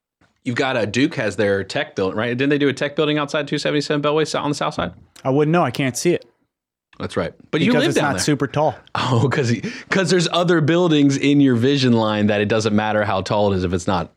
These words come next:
Speaker 1: so tall.
Speaker 2: Right. I need a flex.
Speaker 1: Dang, could you imagine seeing a super tall, if you're like, if you're Center City, I mean, Trade Tryon standing directly in the center of the road, they block it off for you,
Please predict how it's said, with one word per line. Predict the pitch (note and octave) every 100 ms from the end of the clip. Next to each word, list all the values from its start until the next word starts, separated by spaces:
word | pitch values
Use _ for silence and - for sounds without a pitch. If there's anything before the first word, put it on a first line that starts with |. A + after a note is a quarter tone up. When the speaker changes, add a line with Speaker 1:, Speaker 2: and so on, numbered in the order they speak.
| _
Speaker 1:
so | - - G2+
tall. | F2+ D#2 - _
Speaker 2:
Right. | A2+ B2+ A#2 - _ _ _ _ -
I | C3+
need | C#3+
a |
flex. | - C3+ G2 - - _ _ _ _ _ _ -
Speaker 1:
Dang, | A#2+ G#2+ F#2+
could | - C#3+
you | G#3
imagine | F#3 F3+ E3
seeing | E3+ C#3
a |
super | - C#3 C#3
tall, | B2+
if | B2+
you're |
like, | A#2+ F2+ -
if | A#2 A2
you're | C3 G#2
Center | - F3 E3+ D#3
City, | C3+ A2+ F2+
I | G2+
mean, | A#2+ F#2+
Trade | - C3+ C#3+ C#3
Tryon | - A#2+ A2+ G#2+ G2+
standing | F#2+ - A2 G2 F#2
directly | G2+ G#2+ A2+ C#3
in | B2
the | A2
center | - A2+ G#2+
of | F#2+
the | F#2
road, | G2 F#2+ F#2 F2+ F2 - -
they | G2
block | F2 G#2+ A#2+ A2+
it |
off | G#2 G2+
for | - G2
you, | F2+ F2+